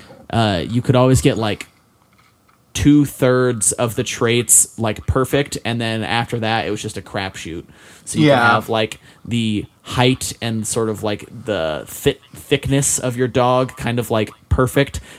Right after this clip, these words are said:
Speaker 1: but then the color would be all jacked, and at that point it's like, well, basically I want the exact same dog, but, like, all the way red, and then I just wanna breed it with that to get the right color, and it's just, like, not really a
Speaker 2: Mm-hmm.
Speaker 1: possibility.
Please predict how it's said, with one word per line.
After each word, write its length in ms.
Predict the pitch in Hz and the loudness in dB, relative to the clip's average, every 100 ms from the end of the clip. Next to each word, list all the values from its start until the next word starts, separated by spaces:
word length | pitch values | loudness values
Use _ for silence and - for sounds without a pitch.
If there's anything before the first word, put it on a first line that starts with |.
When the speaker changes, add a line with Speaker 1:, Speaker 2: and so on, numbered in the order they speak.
| - | -8
Speaker 1:
but 120 | 113 | -2
then 140 | 113 | -2
the 60 | 107 | -2
color 380 | - 120 113 113 | -4 -2 -2 -2
would 120 | 110 | -2
be 120 | 110 | -2
all 160 | 110 110 | -2 -2
jacked, 460 | 117 110 120 - | -2 -2 -2 -4
and 120 | 90 | -8
at 120 | 110 - | -6 -2
that 160 | 123 | -2
point 180 | - 117 | -2 -6
it's 120 | 107 | -4
like, 180 | 104 104 - - - | -4 -6 -12 -20 -4
well, 420 | 123 123 123 - | 2 4 4 0
basically 540 | 131 113 151 - 143 135 | -6 2 4 4 2 2
I 100 | 123 | 2
want 440 | 123 131 131 131 | 2 0 0 -2
the 100 | 131 | -2
exact 300 | 127 139 139 | 0 2 0
same 180 | - 139 | 2 -2
dog, 440 | 117 139 131 120 110 | 2 4 4 2 -2
but, 160 | 127 | -4
like, 240 | 117 117 113 - _ - | -2 -2 -4 -16 _ -8
all 180 | - 131 | 0 2
the 80 | 127 | 4
way 200 | 131 120 | 2 2
red, 500 | 117 131 123 110 110 - - | 2 2 2 0 -4 -8 -6
and 160 | 117 | -4
then 100 | 117 | -2
I 100 | 113 | -2
just 160 | 110 113 | -4 -4
wanna 160 | 120 | -4
breed 240 | 110 127 127 | -2 0 2
it 80 | 104 | 0
with 160 | 110 | -2
that 320 | 127 127 113 | 0 0 -2
to 80 | - | -4
get 160 | 113 120 | -4 -4
the 60 | 120 | -2
right 180 | 113 | -4
color, 380 | - 131 120 110 | 0 0 2 0
and 200 | - 104 | -4 -6
it's 120 | 101 | -6
just, 180 | - 98 | -6 -6
like, 180 | 98 90 | -8 -8
not 280 | 101 85 - | -6 -6 0
really 180 | 156 123 | 0 2
a 40 | |
Speaker 2:
Mm-hmm. 100 | 64 | 0
Speaker 1:
possibility. 680 | 69 - - 73 80 80 92 | -2 -6 -6 -4 -2 -2 -2